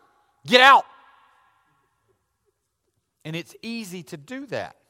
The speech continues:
And so I love that here Jacob recognizes there's a difference between the house of God and the God of the house of God. God wants us to serve him out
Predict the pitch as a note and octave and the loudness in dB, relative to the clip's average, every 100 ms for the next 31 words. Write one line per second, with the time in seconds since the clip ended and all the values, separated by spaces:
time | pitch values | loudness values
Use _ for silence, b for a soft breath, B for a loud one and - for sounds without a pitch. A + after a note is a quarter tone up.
0 | _ _ _ _ _ _ _ _ _ _ | _ _ _ _ _ _ _ _ _ _
1 | _ _ _ _ _ _ _ _ _ _ | _ _ _ _ _ _ _ _ _ _
2 | _ _ - C#3+ C3 F3 E3+ D#3+ D3 C#3+ | _ _ -20 -18 -10 -6 -2 -2 -4 -2
3 | F#3+ A#3+ F3+ C3+ C3 B2 G3+ A3+ D#3 C3 | 0 2 0 -4 -10 -12 -12 -8 -8 -8
4 | C3+ F#3+ F#3+ B2+ D3+ D3 C#3+ C3+ C#3 B2+ | -8 -8 -8 -8 -8 -8 -12 -8 -8 -8
5 | A#2 B2+ A2+ A2 A2 G#3 G#3 C3+ - A#2+ | -14 -14 -14 -18 -8 -8 -8 -14 -14 -18
6 | B2 - C3+ B2+ A#2+ A2+ G2+ _ _ _ | -18 -18 -16 -14 -16 -18 -20 _ _ _
7 | _ _ - B2+ D3 F#3 G3 C#3 G2 B2 | _ _ -10 -8 -4 -4 -6 -12 -12 -8
8 | G#2+ G2+ F#2 b b C#3 A#2 F#2+ G2+ C#3+ | -6 -8 -10 b b -20 -18 -20 -8 -2
9 | C#3 C3 G#2+ G2+ G#2+ G#2 - G2+ - F#2+ | 0 0 -2 -14 -8 -8 -8 -20 -14 -14
10 | D#2 - _ _ _ _ _ _ _ B2 | -14 -18 _ _ _ _ _ _ _ -4
11 | F3 G#3+ E3 F3 D#3+ C#3 C#3+ - E3+ D#3+ | 0 0 -2 -10 -10 -16 -18 -12 -8 -8
12 | C#3 F#3 E3 C3+ B2+ C3 | -10 -12 -10 -10 -8 -8